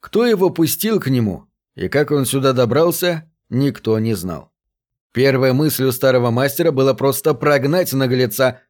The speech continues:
но тот слёзно просил взять его к себе в услужение. Хасров, так звали молодого человека, готов был на любую работу, лишь бы его взял к себе сам великий мастер Мирза Бахтияр и научил искусству почерка.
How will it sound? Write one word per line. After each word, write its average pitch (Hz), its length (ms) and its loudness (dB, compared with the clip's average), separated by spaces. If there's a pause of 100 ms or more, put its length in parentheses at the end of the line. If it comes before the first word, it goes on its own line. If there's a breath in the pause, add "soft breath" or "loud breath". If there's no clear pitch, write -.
(200)
но 120 140 -2
тот 180 200 0
слёзно 143 540 2
просил 131 500 2
взять 127 380 -2
его 139 160 0
к 117 80 -8
себе 123 260 0
в 117 80 -2
услужение. 95 720 -6 (420)
Хасров, 190 560 0 (300)
так 120 180 0
звали 120 300 2
молодого 120 500 2
человека, 123 540 0 (260 loud breath)
готов 131 480 2
был 151 220 2
на 147 160 2
любую 160 500 2
работу, 135 640 2 (180 loud breath)
лишь 120 240 0
бы 113 140 0
его 131 240 2
взял 113 340 0
к - 40 -10
себе 135 400 -2 (160 loud breath)
сам 131 440 0
великий 123 480 2
мастер 123 480 0
Мирза 120 420 2
Бахтияр 117 680 0 (200 soft breath)
и 107 60 0
научил 120 480 2
искусству 131 520 -2
почерка. - 640 -6